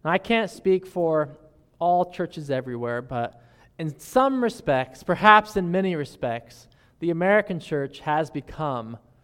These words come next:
a den of robbers, obsessed with image,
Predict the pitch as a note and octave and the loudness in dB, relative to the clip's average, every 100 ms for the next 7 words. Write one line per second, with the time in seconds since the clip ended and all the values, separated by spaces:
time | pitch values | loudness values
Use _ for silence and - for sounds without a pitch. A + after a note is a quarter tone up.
0 | _ _ _ _ - A#2 A#2+ C#3 C#3 C3+ | _ _ _ _ -14 -10 -6 -4 -4 -8
1 | A2+ A2+ A2 G#2 - G2 - - - - | -12 -10 -8 -8 -10 -14 -16 -20 -20 -20
2 | _ _ _ _ _ _ _ _ _ _ | _ _ _ _ _ _ _ _ _ _
3 | _ _ _ - B2 - E3+ C#3+ - - | _ _ _ -20 -6 2 2 2 -6 -20
4 | - - C3+ A#2+ - D3 C3+ G#2 - - | -20 -16 -10 -10 -10 -10 -8 -8 -12 -18
5 | - | -18